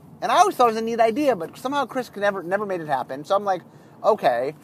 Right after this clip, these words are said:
I was trying to do different things. I go, "What if it'd be neat if we do lands and make the lands kinda different?" Um, and in the end, what we decided to do was we put lands in their own sheet, uh, so they could be black bordered. 'Cause we decided,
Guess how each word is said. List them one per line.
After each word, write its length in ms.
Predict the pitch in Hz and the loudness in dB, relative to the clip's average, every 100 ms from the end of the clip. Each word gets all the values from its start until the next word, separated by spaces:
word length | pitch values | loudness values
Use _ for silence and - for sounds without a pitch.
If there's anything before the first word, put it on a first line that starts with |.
| - - | -4 0
I 80 | |
was 100 | 208 | 0
trying 220 | - 262 277 | 0 -2 -2
to 80 | |
do 60 | 240 | -2
different 320 | 202 208 190 | -2 -4 -6
things. 200 | 135 131 | -6 -4
I 60 | 190 | 0
go, 120 | 226 | 0
"What 200 | 240 302 | 4 6
if 200 | 294 - - - | 6 2 -18 -14
it'd 120 | 190 | -8
be 100 | 226 | -6
neat 320 | 233 294 254 | -4 -4 -4
if 280 | - 175 156 - - | -4 -4 -6 -18 -10
we 80 | 190 | -6
do 180 | 175 202 | -4 -2
lands 680 | 208 240 196 147 147 180 - - - | 0 2 2 -2 -4 -10 -16 -18 -10
and 100 | 220 | -6
make 140 | 269 | -4
the 100 | 311 | -4
lands 360 | 320 339 339 - | -2 -2 -4 -4
kinda 280 | 196 151 | -4 -4
different?" 440 | 110 107 90 78 - - - - - | -6 -10 -12 -14 -18 -20 -20 -20 -4
Um, 480 | 139 143 139 135 120 170 | 2 4 4 0 -8 -4
and 120 | 214 | -2
in 60 | 247 | 0
the 100 | 294 | 2
end, 120 | 330 | 2
what 80 | 254 | 2
we 80 | 226 | 2
decided 380 | 247 233 214 | 4 4 4
to 60 | 196 | 2
do 140 | 214 | 4
was 400 | 175 156 151 143 - - | 8 8 8 4 -10 -10
we 80 | 160 | 0
put 140 | 233 | 2
lands 280 | 190 202 180 | 2 -2 -4
in 60 | 170 | -2
their 100 | 165 | 0
own 200 | 175 160 | 0 -2
sheet, 400 | - 156 127 - - - | -2 -2 -2 -12 -20 -2
uh, 200 | 139 143 | 4 4
so 100 | 147 | 4
they 80 | 170 | -2
could 100 | 156 | -2
be 80 | 165 | -2
black 260 | 143 165 160 | 2 2 2
bordered. 400 | 143 113 110 113 | 0 0 -4 -8
'Cause 120 | 160 | -8
we 60 | |
decided, 440 | 151 196 185 170 | 0 4 4 4